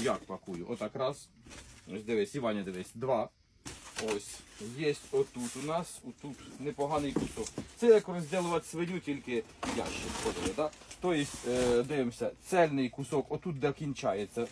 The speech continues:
тут все одно кінчається, ось бортик, все одно кінчається, а там є сплошняком. То я стараюся сплошні розкладати на полосочки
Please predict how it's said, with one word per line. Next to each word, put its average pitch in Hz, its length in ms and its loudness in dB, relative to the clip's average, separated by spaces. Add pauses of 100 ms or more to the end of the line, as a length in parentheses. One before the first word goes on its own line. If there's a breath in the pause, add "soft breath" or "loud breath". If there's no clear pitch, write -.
тут 175 80 -2
все - 180 2
одно 214 160 4
кінчається, 170 640 -2
ось 95 140 0 (200)
бортик, 107 340 -4 (100)
все 135 140 4
одно 139 200 2
кінчається, 98 520 2 (240 loud breath)
а 127 100 6
там 196 220 10
є 151 120 4
сплошняком. 131 680 -4 (640)
То 135 220 6 (100)
я 185 120 8
стараюся 143 540 6
сплошні 160 760 4
розкладати 131 460 6
на 156 120 6
полосочки 143 720 2